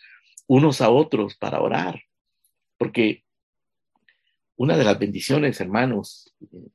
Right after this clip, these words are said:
queridos, de, de, de orar, así como lo estamos haciendo aquí, como ustedes lo hacen cada vez que se reúnen los jueves,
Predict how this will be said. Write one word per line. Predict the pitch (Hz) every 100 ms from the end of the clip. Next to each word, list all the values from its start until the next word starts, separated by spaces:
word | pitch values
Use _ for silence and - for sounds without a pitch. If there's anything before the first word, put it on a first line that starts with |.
| _
queridos, | - 87 123 104 101
de, | 98 - -
de, | 90 -
de | 98 90
orar, | 90 101 139 101
así | 120
como | 107 120
lo |
estamos | 104 113 123
haciendo | 127 135 127
aquí, | 120 - -
como | - 95
ustedes | 90 - 107 123
lo | 123
hacen | 113 110 107 - _ - - -
cada | 110 107
vez | 113
que | -
se | 101
reúnen | 104 107 110
los | 104
jueves, | - 117 95